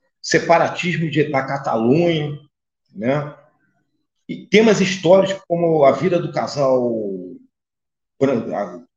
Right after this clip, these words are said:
o homenageado aqui, né, o, do, o nome do Centro Cultural, Otávio Brandão e sua esposa Laura Brandão,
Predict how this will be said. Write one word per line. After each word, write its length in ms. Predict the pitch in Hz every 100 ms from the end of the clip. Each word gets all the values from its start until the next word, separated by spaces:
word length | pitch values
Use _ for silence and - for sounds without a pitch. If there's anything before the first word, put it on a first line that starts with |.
| _
o 120 | 104
homenageado 640 | 117 135 127 123 117 -
aqui, 240 | 92 - 139
né, 100 | 113
o, 240 | 92 82 - _ _ _ _
do, 100 | 95
o 260 | 90 87
nome 240 | 92 104 95
do 240 | 95 90
Centro 240 | - - 107
Cultural, 280 | 98 135 123
Otávio 260 | 151 123
Brandão 320 | 123 123 107 131
e 60 |
sua 160 | 131 113
esposa 380 | - - 131 113
Laura 260 | 139 143
Brandão, 540 | 131 123 92 110 113